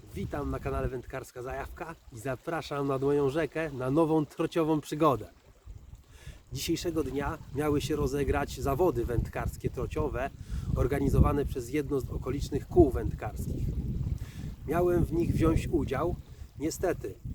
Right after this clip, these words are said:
warunki atmosferyczne pokrzyżowały nam plany. Bardzo wysoki poziom wody w rzece oraz obfite opady śniegu wyłączyły niektóre odcinki rzeki z możliwości wędkowania.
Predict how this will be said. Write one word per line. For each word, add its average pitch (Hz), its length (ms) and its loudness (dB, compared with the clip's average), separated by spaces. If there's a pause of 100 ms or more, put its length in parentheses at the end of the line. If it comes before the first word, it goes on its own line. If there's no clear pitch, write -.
warunki 165 440 2
atmosferyczne 147 760 -2
pokrzyżowały 143 680 0
nam 127 160 -2
plany. 117 360 -2 (1600)
Bardzo 147 300 0
wysoki - 400 0
poziom 139 420 2
wody 127 360 2
w 110 40 -8
rzece 135 480 -6
oraz 127 400 -6
obfite 147 680 -6 (300)
opady 143 400 -2
śniegu 160 600 4 (180)
wyłączyły 156 760 6
niektóre 151 600 0 (220)
odcinki 143 520 -4
rzeki 165 300 -2
z 127 40 -6
możliwości 135 640 -2
wędkowania. 120 680 -2